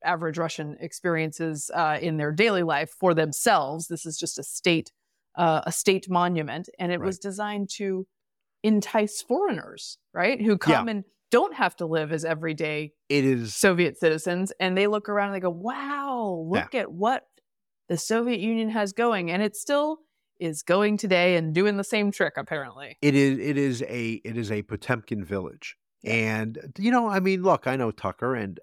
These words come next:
Speaker 2: he's a smart guy, you know, and I can't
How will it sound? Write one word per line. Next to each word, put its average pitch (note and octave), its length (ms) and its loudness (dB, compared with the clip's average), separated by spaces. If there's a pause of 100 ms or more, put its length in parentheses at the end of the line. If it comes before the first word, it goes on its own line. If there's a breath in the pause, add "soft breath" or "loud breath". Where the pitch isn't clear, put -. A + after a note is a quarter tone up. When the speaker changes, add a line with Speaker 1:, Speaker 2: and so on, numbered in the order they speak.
Speaker 2:
he's - 260 -8
a F2+ 60 -8
smart B2 460 -2
guy, F#2+ 400 -2 (400)
you D#3 140 4
know, C3 220 2
and C#3+ 280 -10
I C#3+ 80 -2
can't G3+ 440 0